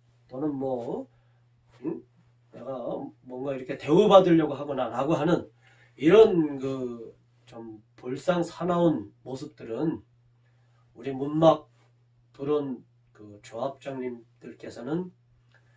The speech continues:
에, 없으셨으면 좋겠다라는 생각이 듭니다. 물론 지금까지도 그런 모습은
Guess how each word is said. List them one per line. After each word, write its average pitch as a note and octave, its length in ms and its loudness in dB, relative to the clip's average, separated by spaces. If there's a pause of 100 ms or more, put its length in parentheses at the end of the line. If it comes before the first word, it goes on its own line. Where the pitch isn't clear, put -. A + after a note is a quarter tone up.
(180)
에, G#2 220 -14
없으셨으면 B2+ 1040 -8 (720)
좋겠다라는 C3+ 840 -6
생각이 C3 400 -8
듭니다. A#2+ 460 -10 (360)
물론 B2 200 -14
지금까지도 C3+ 840 -6
그런 C3+ 260 -8
모습은 B2+ 560 -8